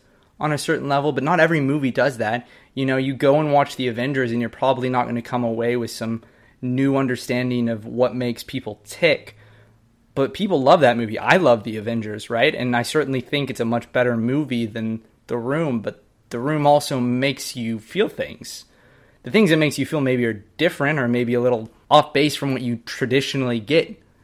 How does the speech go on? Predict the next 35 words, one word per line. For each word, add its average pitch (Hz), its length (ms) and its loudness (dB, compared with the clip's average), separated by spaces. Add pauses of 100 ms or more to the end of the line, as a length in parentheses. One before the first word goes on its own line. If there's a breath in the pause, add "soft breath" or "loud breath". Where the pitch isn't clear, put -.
(140)
from 135 200 -2
a 123 80 0
movie, 131 640 0 (160)
but 127 680 6 (220)
it's - 540 -6 (420)
still 160 340 4
a 120 60 2
positive 147 640 4
experience 196 520 -2
for - 120 -14
you, 110 100 -6
isn't 107 220 -4
it? 165 200 -4 (180 soft breath)
If - 60 -20
you 135 80 -4
go 156 100 6
to 143 80 4
midnight 139 440 2
screening 156 520 -2
and 117 100 -2
throw 123 140 0
plastic - 540 -4 (320)
spoons 139 720 -4 (140)
at - 380 -4
that 120 300 0
screen 156 560 -2
and 117 280 -4 (580 soft breath)
get 143 120 0
to 131 140 4
quote 147 400 0
the 135 80 0
movie, 135 460 0
you 123 460 0
know, 120 180 -2
s-, - 360 -10